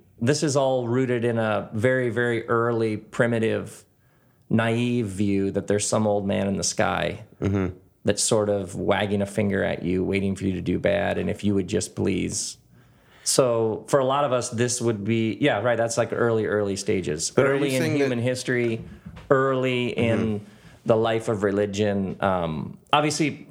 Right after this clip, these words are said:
Speaker 1: present on the earth today, but w-, we need to move beyond this sort of thinking. Um,
Speaker 2: But, I mean, he's an intellectual guy. He must know about where religion is at right now, too, right?
Speaker 1: Sure, and there are lots of expressions that, that, um, are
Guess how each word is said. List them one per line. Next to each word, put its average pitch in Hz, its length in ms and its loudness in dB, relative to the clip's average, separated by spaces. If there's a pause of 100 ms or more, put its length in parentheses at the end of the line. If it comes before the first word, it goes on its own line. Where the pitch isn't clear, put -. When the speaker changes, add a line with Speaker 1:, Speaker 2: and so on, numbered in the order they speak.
Speaker 1:
present 143 320 2
on 120 120 0
the 117 120 0
earth 120 200 -2
today, 110 340 0
but 101 340 -2
w-, - 380 -6
we 127 200 0
need 123 180 -2
to 120 40 2
move 117 300 -2
beyond 113 680 0 (400)
this 104 280 0
sort 98 260 0
of 90 120 -4
thinking. - 640 -4 (240)
Um, - 280 -4 (320)
Speaker 2:
But, 123 100 4
I 131 40 0
mean, 147 140 2
he's 143 180 0
an 156 60 2
intellectual 127 540 0
guy. 139 220 0
He 113 60 0
must 120 300 -2
know 113 220 2
about 101 260 0
where 101 120 0
religion 95 400 0
is 90 140 -2
at 95 200 0
right 85 240 0
now, 101 240 0
too, - 300 0
right? 98 300 0 (100)
Speaker 1:
Sure, 240 200 2
and 170 180 0
there 160 100 2
are 156 40 0
lots 160 260 -2
of 151 80 -4
expressions 147 600 0
that, 127 200 2 (100)
that, 127 840 0
um, 107 600 0
are 117 480 2